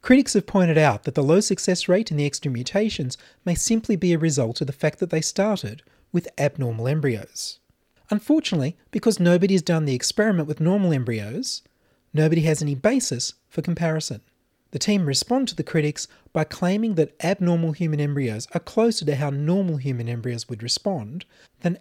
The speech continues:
animal embryo experiments could show. No informed conversations could take place on these issues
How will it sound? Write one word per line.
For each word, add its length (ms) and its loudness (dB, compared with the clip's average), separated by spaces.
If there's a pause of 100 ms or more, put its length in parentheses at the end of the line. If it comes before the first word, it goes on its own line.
animal 480 -2
embryo 400 0
experiments 600 -6
could 200 -12
show. 340 -4 (680)
No 200 4
informed 420 0
conversations 680 -4
could 160 -10
take 240 -6
place 320 0
on 100 -2
these 180 -4
issues 360 -4